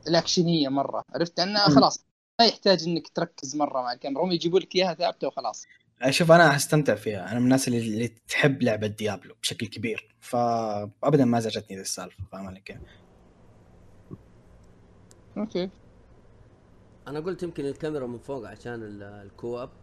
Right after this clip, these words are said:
Speaker 3: بس إذا خ-، خليتها كواب، يعني، مع بعض،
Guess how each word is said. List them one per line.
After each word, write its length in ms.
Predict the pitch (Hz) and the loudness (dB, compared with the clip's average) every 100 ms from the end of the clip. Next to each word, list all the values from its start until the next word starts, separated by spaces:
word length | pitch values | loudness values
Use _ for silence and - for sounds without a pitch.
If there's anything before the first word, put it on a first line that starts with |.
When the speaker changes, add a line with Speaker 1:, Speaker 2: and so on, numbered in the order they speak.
| - - - - _ - | -20 -20 -20 -20 _ -16
Speaker 3:
بس 180 | 156 - | -14 -10
إذا 200 | 196 220 | -10 -10
خ-، 240 | - 160 143 | -14 -18 -20
خليتها 560 | - 151 165 196 156 | -14 -10 -10 -10 -10
كواب، 520 | 131 135 131 156 143 | -10 -8 -6 -6 -8
يعني، 360 | 101 95 101 98 - - _ - | -14 -14 -18 -20 -20 -20 _ -18
مع 140 | 117 120 | -14 -10
بعض، 320 | 135 147 147 | -8 -8 -10